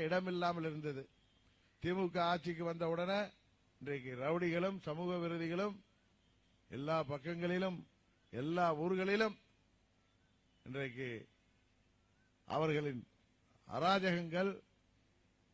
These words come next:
என்றும் சொல்ல போனால் இந்த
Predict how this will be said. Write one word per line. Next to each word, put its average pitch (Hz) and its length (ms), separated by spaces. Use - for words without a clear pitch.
என்றும் 180 380
சொல்ல 185 240
போனால் 190 480
இந்த 151 220